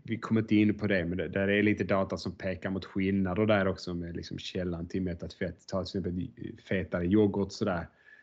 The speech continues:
Eh, och ost verkar inte påverka lika mycket som smör eller liksom fett från kött och såna grejer.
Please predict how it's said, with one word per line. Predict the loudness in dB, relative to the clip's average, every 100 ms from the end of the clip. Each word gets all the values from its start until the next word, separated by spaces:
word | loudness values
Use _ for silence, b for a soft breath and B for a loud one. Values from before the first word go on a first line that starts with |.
| B _
Eh, | -8 -6 -4
och | -2 0 2
ost | 2 -2 -12 -4
verkar | -2 -2 -4
inte | -6
påverka | -4 -2 0 -2 -2 -4
lika | -2 -4
mycket | -4 -6 -8
som | -8
smör | -4 0 0 0 -4 -8 _ -20 -10
eller | -6 -4 -4
liksom | -6 -8 -10 -12 -16 _ -14
fett | -12
från | -12 -8
kött | -8 -8 -12
och | -12
såna | -12 -10
grejer. | -10 -10